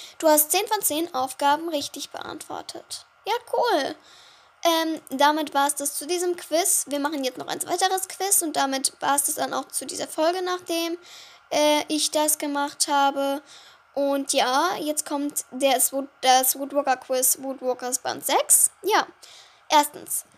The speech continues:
wer kämpfte am großen Tag der Rache nicht für Andrew Milling? A, Bertha. Doch Bertha kämpfte für Andrew Milling. B,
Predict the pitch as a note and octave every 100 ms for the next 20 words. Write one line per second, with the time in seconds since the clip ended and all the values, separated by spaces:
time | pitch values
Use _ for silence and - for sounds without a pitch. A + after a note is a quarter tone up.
0 | _ _ _ B3 D4+ A4 A4 E4+ D4+ -
1 | D4 - _ - D#4+ F4 C#4+ G#3+ F#3 C4
2 | F#4+ - _ _ _ - D#4 A4 - F#4+
3 | F4 E4 E4+ C#4+ C#4 - C#4+ C#4 C#4+ F4+
4 | A#4 - - - - F#4 - D4 C#4+ D4+
5 | D4+ D4 A#3+ F#2+ - - _ _ - _
6 | _ _ - D#4 D4 E4+ - D#4+ D4+ -
7 | B3 C4+ G#4+ - _ _ _ _ - -
8 | - - D#4 - D4+ D4+ D4 - C#4+ C#4
9 | - E4+ - E4+ D#4+ D#4+ E4 E4+ F4 G4
10 | - _ _ _ _ _ _ _ _ _
11 | D4 C4+ C#4